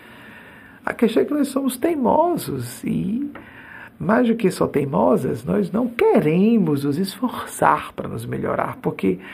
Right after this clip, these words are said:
ficamos viciados em certas atitudes e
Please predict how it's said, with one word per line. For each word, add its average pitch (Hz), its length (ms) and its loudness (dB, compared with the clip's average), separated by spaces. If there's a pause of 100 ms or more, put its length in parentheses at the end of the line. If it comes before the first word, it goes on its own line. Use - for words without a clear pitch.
(140)
ficamos 214 360 0
viciados 180 880 2
em 120 120 -2
certas 127 420 -4
atitudes 240 500 0
e 247 140 2